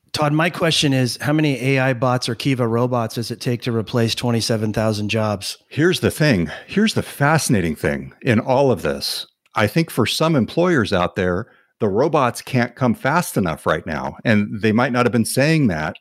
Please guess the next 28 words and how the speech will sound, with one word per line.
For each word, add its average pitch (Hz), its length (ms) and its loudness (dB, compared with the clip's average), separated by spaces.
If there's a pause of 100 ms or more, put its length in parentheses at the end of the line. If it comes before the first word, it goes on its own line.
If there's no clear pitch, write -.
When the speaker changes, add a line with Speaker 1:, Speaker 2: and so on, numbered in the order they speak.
Speaker 2:
back 95 260 0
in 98 80 -2
twenty 95 300 0
nineteen. 90 640 -2 (500)
What 127 160 0
we're 117 120 0
seeing 147 300 2
coming 120 240 2
out 107 140 4
of 92 60 -2
the 95 60 -2
pandemic 110 720 0
is 92 340 -2 (100)
that 92 220 0 (840)
a 107 80 -2
lot 101 440 2
of 107 360 0
the 90 400 -4 (240)
extension 110 680 0 (140)
of 95 380 2 (120)
employment 123 540 2
benefits 90 600 -2 (120)
is 104 120 -4
actually 110 380 0 (120)
creating 113 300 2
a 87 40 2
disincentive 85 920 0 (140)
for 95 360 2